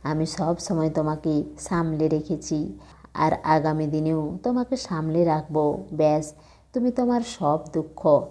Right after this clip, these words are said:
আমাকে অর্পণ করে দাও, আর চিন্তামুক্ত হয়ে যাও। তোমার উজ্জ্বল ভবিষ্যৎ তোমার জন্য অপেক্ষা করে আছে।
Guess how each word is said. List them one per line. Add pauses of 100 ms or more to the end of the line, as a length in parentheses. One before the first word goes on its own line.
(200)
আমাকে (100)
অর্পণ
করে
দাও, (520)
আর
চিন্তামুক্ত
হয়ে
যাও। (640)
তোমার
উজ্জ্বল
ভবিষ্যৎ (280)
তোমার
জন্য (200)
অপেক্ষা
করে
আছে।